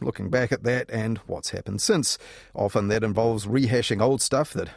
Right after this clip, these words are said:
many people have heard before anyway, and possibly didn't care too much about in the first place. But one anniversary we thought was worth marking is one hundred years of organised broadcast radio and the first news on the air.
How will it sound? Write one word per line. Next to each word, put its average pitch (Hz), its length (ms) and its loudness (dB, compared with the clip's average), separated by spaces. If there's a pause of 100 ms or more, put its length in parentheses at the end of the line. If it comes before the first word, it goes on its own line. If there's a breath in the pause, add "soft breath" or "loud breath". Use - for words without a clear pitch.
many 104 220 -4
people 95 260 -6
have 82 80 -10
heard 104 180 -4
before 98 320 -4
anyway, 135 420 2 (260 loud breath)
and 107 100 -4
possibly 131 460 2
didn't 113 340 -4
care 113 200 0
too 110 180 -2
much 98 200 -4
about 92 280 -2
in 92 80 -4
the 123 60 0
first 175 340 2
place. 120 360 2 (480 loud breath)
But 104 120 -2
one 170 240 0
anniversary 120 680 0
we 110 160 -2
thought 113 280 0
was 196 300 -2
worth 104 240 0
marking 143 380 2
is 131 240 0 (140)
one 160 220 0
hundred 139 320 -2
years 139 380 0
of 101 180 -6
organised 127 580 2
broadcast 123 540 0
radio 131 400 4 (260 loud breath)
and 117 300 0 (140)
the - 60 -2
first 98 360 0
news 143 380 2
on 120 120 4
the 110 140 -2
air. 95 300 -2